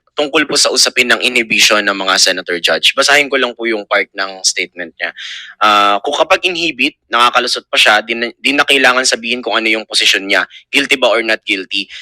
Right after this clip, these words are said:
Ah, the Senate Minority Leader is, ah, calling for the senators to actually take a stand po na wag na mag-inhibit, mag-convict, or mag-, se-, sabihin na convicted or acquitted based on their own, ah, judgment po. Kayo po ba, ano po yung take niya sa inhibition?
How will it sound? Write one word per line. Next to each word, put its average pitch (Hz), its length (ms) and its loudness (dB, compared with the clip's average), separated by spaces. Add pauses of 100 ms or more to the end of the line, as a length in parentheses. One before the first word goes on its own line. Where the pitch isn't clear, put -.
(160)
Ah, 127 240 4
the 139 80 -2
Senate 156 240 -2
Minority 139 400 0
Leader 120 320 -2
is, 113 320 2
ah, 104 560 0
calling 120 480 2
for 120 160 0
the 113 160 0
senators 110 560 -2
to 107 80 2
actually 110 320 0
take 110 320 0
a 110 80 0
stand 98 480 0
po 98 240 -4 (240)
na 110 80 0
wag 110 80 0
na 123 80 0
mag-inhibit, 131 880 0
mag-convict, 120 640 -2
or 107 160 0
mag-, 107 320 -2 (240)
se-, - 400 -2
sabihin 120 320 2
na 123 80 0
convicted 175 480 0
or 123 80 4
acquitted 123 480 0 (320)
based 165 240 2
on 139 240 0
their 127 180 2
own, 113 240 -4
ah, 104 300 -2
judgment 117 500 2
po. - 220 -8
Kayo 170 240 0
po 165 80 -6
ba, 127 400 2
ano 131 160 -4
po 123 160 -6
yung 113 160 -6
take 110 160 -2
niya 110 160 -2
sa 107 80 -4
inhibition? 98 400 -8